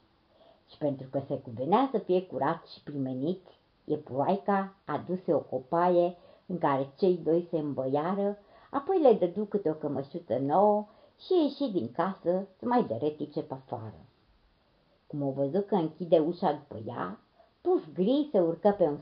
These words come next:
scaunel și de acolo încercă să ajungă la borcanul cu dulceață, că tare îi era poftă să mănânce un pic. "Puf Gri, ce faci? Nu e voie!"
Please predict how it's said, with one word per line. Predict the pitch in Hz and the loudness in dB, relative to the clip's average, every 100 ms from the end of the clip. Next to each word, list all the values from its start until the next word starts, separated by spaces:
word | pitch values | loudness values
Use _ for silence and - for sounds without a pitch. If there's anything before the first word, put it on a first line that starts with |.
| - | -10
scaunel | - 127 135 147 190 247 - _ _ _ - | -8 -6 -4 2 4 4 -2 _ _ _ -8
și | 349 | 2
de | 269 | 4
acolo | 202 - 196 196 | 4 6 8 8
încercă | 165 156 - 180 175 | 4 -2 -2 -2 2
să | |
ajungă | 151 139 156 160 | 0 0 -2 0
la | 156 139 | 0 0
borcanul | 120 113 147 160 156 - - | -4 -6 -4 -4 -8 -14 -16
cu | - | -12
dulceață, | 139 143 135 139 135 139 - 196 220 _ _ _ - | -4 -4 -2 -2 -2 -2 0 0 -2 _ _ _ -12
că | 139 - | -12 -10
tare | - 127 131 120 123 139 180 | -8 -6 -6 -8 -2 2 4
îi | 233 208 151 | 4 2 2
era | 143 127 | 0 -2
poftă | 131 139 139 165 165 | -4 -8 -4 -6 -4
să | |
mănânce | 151 147 151 151 151 | -6 -4 -4 -6 -4
un | 143 139 | -4 -4
pic. | 143 143 - _ _ _ _ _ _ _ _ _ _ _ _ _ _ _ _ - | -6 -6 -8 _ _ _ _ _ _ _ _ _ _ _ _ _ _ _ _ 8
"Puf | 480 494 - | 10 10 6
Gri, | 208 185 165 - _ _ _ | 2 4 2 -2 _ _ _
ce | 494 494 | 10 10
faci? | 302 180 - - - _ - | 8 4 2 -4 -20 _ 0
Nu | 440 494 466 | 6 8 6
e | 254 | 8
voie!" | 254 196 165 131 | 8 10 6 2